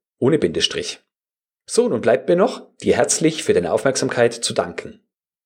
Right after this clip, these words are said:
Es gibt da draußen so viele Podcasts und ich finde es großartig, dass du dich ausgerechnet für diesen Podcast entschieden hast,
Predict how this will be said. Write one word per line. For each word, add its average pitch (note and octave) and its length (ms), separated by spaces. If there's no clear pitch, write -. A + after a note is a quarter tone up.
Es - 140
gibt - 460
da A2 40
draußen A2+ 380
so A3 140
viele F#3 240
Podcasts - 600
und A2 100
ich G#2+ 100
finde D#3 240
es - 140
großartig, B2+ 680
dass A2+ 160
du - 80
dich C#3+ 200
ausgerechnet G2 680
für - 160
diesen E3+ 440
Podcast - 420
entschieden F2 400
hast, D#3 220